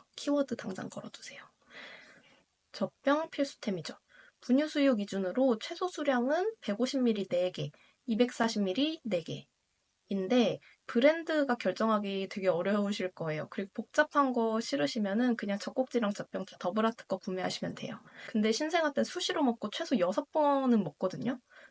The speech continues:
그래서 사실 네 개면 설거지에 압박이 좀 있기는 해요. 하루에 중간에 한 번은 무조건 설거지를 해야 되니까요.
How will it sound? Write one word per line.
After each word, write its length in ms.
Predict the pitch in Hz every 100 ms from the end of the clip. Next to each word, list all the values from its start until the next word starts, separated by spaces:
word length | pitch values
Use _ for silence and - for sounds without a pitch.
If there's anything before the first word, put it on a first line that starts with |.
| -
그래서 240 | 233 247
사실 280 | 254 320 247
네 160 | 185 185
개면 400 | 233 247 262 202
설거지에 540 | 294 320 370 359 254
압박이 500 | 196 214 - 208 214 208
좀 280 | 202 190 -
있기는 440 | 220 - 196 180 202
해요. 260 | 202 143 _ _
하루에 760 | - 294 302 294 277 262 240 220
중간에 420 | - 208 214 208
한 240 | 262 294
번은 280 | 285 254 196
무조건 640 | 185 240 - 202 185 170 - _ - - - _
설거지를 480 | - 285 285 - 208
해야 180 | 285 294
되니까요. 500 | 208 - 180 269